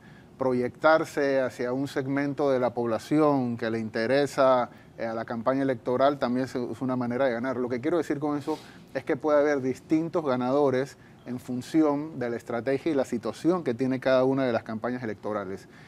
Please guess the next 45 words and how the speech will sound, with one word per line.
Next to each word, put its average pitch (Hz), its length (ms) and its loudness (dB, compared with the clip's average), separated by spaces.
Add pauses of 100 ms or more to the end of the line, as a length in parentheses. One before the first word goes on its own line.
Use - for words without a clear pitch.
(280)
Por 139 200 2
e-, 175 320 2 (220)
y, 165 80 -6
y 165 40 -2
yo 175 100 4
creo 220 120 0
que 208 80 -2
es 180 60 -2
muy 202 120 0
interesante 165 640 2
lo 151 100 -2
que 127 80 -4
decía 123 380 0
acá 151 260 2
el 151 80 -2
colega 139 640 4
Humberto 127 600 -2 (200)
y 123 80 -4
lo 117 140 -2
que, 117 180 -2
y 127 80 -4
lo 113 120 -4
que 117 60 -6
tú 135 120 -4
planteas. 143 340 0
Bueno, 131 300 0 (180)
muchas 139 380 -4
veces 160 220 -2
se - 100 -4
puede 139 240 2
no 147 140 0
ganar 139 260 2
el 143 100 0
debate, 123 320 0
pero 117 160 -2
sí 120 140 -6
se 123 140 -2
puede 131 260 2
perder. 107 500 0 (460)
Y 127 40 -2
ahí 123 240 -2
entra 143 300 2
la 123 320 2
eterna 139 460 -2
discusión 143 640 0